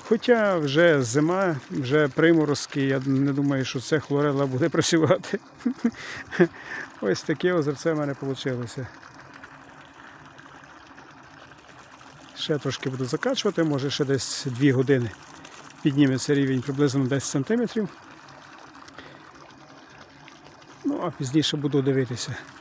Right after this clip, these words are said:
Ходжу так по краях, підсипаю землю, щоб де нічого не прорвало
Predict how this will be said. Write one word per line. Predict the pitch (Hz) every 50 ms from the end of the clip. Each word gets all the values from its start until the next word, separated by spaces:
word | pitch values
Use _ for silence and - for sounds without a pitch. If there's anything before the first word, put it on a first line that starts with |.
| - - - - - - -
Ходжу | 226 208 165 156
так | 151 - - -
по | - - 151 139
краях, | - - 147 151 160 170 156 - - -
підсипаю | 160 139 - - - 147 - - 156 147 143 139 135 123 - - - - - - - - - - - -
землю, | 143 131 170 208 226 214 202 190 190 190 165 143 - -
щоб | - - - 147 135 127
де | 135 139
нічого | 135 139 135 - - 147 139
не | 135
прорвало | 123 - 151 143 151 160 190 208 208 196 190 185 180